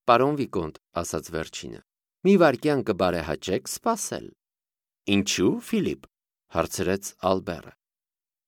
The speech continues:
Նա հրաձգարանի ամենօրյա հաճախորդներից էր և անսպասելի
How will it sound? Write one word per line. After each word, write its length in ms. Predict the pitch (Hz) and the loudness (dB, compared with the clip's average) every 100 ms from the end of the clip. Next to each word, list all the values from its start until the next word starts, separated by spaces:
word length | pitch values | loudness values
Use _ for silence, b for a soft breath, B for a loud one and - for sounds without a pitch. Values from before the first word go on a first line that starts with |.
| _ _ _ _ | _ _ _ _
Նա 120 | 110 139 | 4 4
հրաձգարանի 760 | 143 143 117 135 143 147 160 190 | 6 4 2 -2 0 2 6 6
ամենօրյա 520 | 175 156 147 135 147 135 | 6 2 0 0 0 0
հաճախորդներից 840 | 113 120 110 98 - 90 127 151 - | -2 -2 -2 -4 -2 -4 -4 -4 -4
էր 100 | 80 | -2
և 160 | 87 95 | -2 -2
անսպասելի 600 | 101 - 92 - 87 | -4 -4 -4 -2 -4